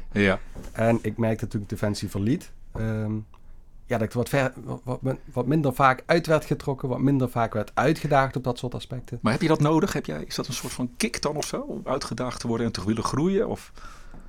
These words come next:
Speaker 2: Ehm, ja, ik denk het wel. Ik denk dat ieder mens dat ook wel een beetje heeft. Dat je toch af en toe, ja, anders wordt het leven ook een beetje mat, hè?
Speaker 1: Ja,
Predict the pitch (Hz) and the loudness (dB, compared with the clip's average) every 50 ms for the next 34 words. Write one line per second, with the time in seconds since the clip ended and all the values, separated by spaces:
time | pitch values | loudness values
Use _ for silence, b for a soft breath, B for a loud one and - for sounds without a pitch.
0 | b - - - 147 143 139 135 131 - - b b b b - - 123 - - | b -6 -2 0 2 2 2 2 2 0 -2 b b b b -2 -2 0 0 0
1 | 127 - 165 160 123 120 104 - 131 170 185 151 151 - - 147 143 - 131 123 | 0 2 2 2 2 0 0 0 0 0 0 0 0 0 2 2 2 2 0 0
2 | - 143 123 113 110 139 175 185 - - 156 - 156 - 156 139 127 123 127 120 | 0 -2 0 0 0 0 0 0 0 -2 -2 -2 -2 -2 0 2 2 4 2 2
3 | - - 113 104 110 107 98 - - 113 - - 113 - 131 120 - - 135 127 | 2 0 2 2 2 2 2 0 -2 -6 -4 -4 -4 -4 -4 -6 -4 -2 -2 -2
4 | 123 123 - - 127 120 110 110 - b b b b b b - 127 123 131 127 | 0 -2 0 2 2 2 0 -2 -6 b b b b b b -6 -2 0 2 2
5 | 139 123 - - 127 131 135 120 127 127 127 120 104 - - 90 90 98 135 190 | 2 2 2 4 4 4 4 4 4 6 6 6 4 4 2 0 2 4 4 4
6 | 185 - - 139 214 | 4 2 0 0 0